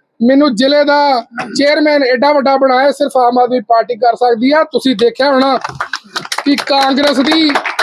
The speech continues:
ਜ਼ਿਲ੍ਹਾ ਪ੍ਰਧਾਨ ਦੀ ਲਿਸਟ ਆਈ ਆ ਤੇ ਅੰਨਾ ਵੰਡੇ ਰਿਓੜੀਆਂ ਮੁੜ ਮੁੜ ਆਪਣਿਆਂ ਨੂੰ ਦੇਵੇ।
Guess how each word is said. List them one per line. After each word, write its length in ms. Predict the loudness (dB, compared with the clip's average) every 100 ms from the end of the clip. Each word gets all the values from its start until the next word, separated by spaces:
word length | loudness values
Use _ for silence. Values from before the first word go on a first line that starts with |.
| -6 -2
ਜ਼ਿਲ੍ਹਾ 200 | 0 2 0 0
ਪ੍ਰਧਾਨ 400 | 0 2 2 0
ਦੀ 120 | 0
ਲਿਸਟ 300 | 0 -2 -2
ਆਈ 200 | 0 2
ਆ 140 | 2 0 -4 _ _ _ _ _ _ 0
ਤੇ 360 | 2 2 0 -4 _ 0
ਅੰਨਾ 300 | 2 2 2
ਵੰਡੇ 340 | 2 2 2
ਰਿਓੜੀਆਂ 460 | 2 2 2 2 2
ਮੁੜ 220 | 2 2
ਮੁੜ 220 | 2 2
ਆਪਣਿਆਂ 400 | 0 0 0 2
ਨੂੰ 140 | 2 2
ਦੇਵੇ। 340 | 2 4 2